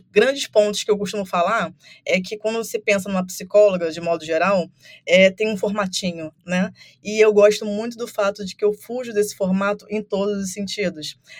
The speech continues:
É, no caso, é um podcast, então eu vou me descrever pra vocês, né? Eu sou uma doutora preta, com cabelo black imenso, com sorriso largo, que fala palavrão no meio do rolê. Isso pode acontecer aqui, gente, vou tentar não fazer, <laughs> mas assim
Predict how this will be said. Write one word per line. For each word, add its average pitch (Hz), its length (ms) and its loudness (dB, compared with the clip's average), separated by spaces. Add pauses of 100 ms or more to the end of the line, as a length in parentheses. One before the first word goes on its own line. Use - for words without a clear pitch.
(100)
É, 180 380 6
no 180 80 -8
caso, 185 180 2
é - 20 2
um 175 80 -4
podcast, 190 460 2
então 202 100 0
eu 190 40 2
vou 196 100 0
me 196 60 -2
descrever 185 460 -4
pra 180 140 -4
vocês, 180 460 -6
né? 208 240 -4 (360)
Eu 180 80 -4
sou 208 160 0
uma 208 180 0
doutora 220 680 2 (380)
preta, 170 600 -2
com 185 80 -6
cabelo 175 400 -6
black 160 640 -6 (240)
imenso, 185 840 -2 (200)
com 180 100 -6
sorriso 165 500 -6
largo, 165 640 -2 (220)
que 156 100 -14
fala 180 260 -2
palavrão 165 400 -4
no 165 160 -8
meio 175 200 -4
do 185 120 -4
rolê. 160 400 -2
Isso 156 160 -10
pode 165 200 -2
acontecer 156 500 -6
aqui, 151 260 -6
gente, 160 200 -10
vou 156 100 -12
tentar 151 320 -8
não 156 100 -10
fazer, 156 520 -6
<laughs> - 40 -20
mas 277 320 -2
assim 339 300 0